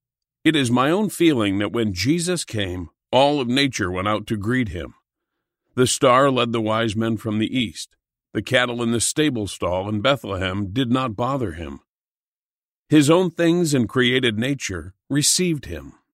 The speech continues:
Doctor G. Campbell Morgan believed that when Jesus went into the wilderness to be tempted of the devil, he was there with the wild beasts for forty days and nights. Doctor Morgan held that there had been a wrong conception,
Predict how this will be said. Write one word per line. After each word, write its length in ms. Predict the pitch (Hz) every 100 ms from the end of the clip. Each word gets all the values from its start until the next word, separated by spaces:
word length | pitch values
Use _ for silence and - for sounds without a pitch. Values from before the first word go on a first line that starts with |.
| _ _ _ _ _ _ _ _
Doctor 300 | 139 - 117
G. 260 | 110 202
Campbell 400 | 165 156 143 135
Morgan 520 | 123 110 113 80 78 - _
believed 360 | 117 123 127 117
that 100 | 110
when 220 | 117 92
Jesus 480 | 95 160 165 175 -
went 220 | 139 135
into 200 | 131 123
the 100 | 110
wilderness 640 | 110 120 120 117 117 110
to 60 | -
be 140 | 92
tempted 460 | 95 127 139 156 135
of 140 | 131
the 60 | 135
devil, 480 | 123 95 76 73 - _ _ _
he 120 | - 131
was 220 | 123 98
there 260 | 107 131
with 160 | 143 117
the 120 | 104
wild 480 | 98 104 120 113 90
beasts 400 | 123 104 - -
for 180 | - 95
forty 400 | - 135 139 143
days 420 | 117 113 117 107
and 160 | 117 107
nights. 480 | 90 71 - - _ _ _ _ _ _
Doctor 280 | 127 127 127
Morgan 400 | 120 147 123 107
held 320 | 104 104 104
that 160 | 113 113
there 180 | 120
had 160 | 110 113
been 140 | 123
a 100 | 113
wrong 400 | 104 117 135 127
conception, 760 | 123 110 - 139 131 - 92 -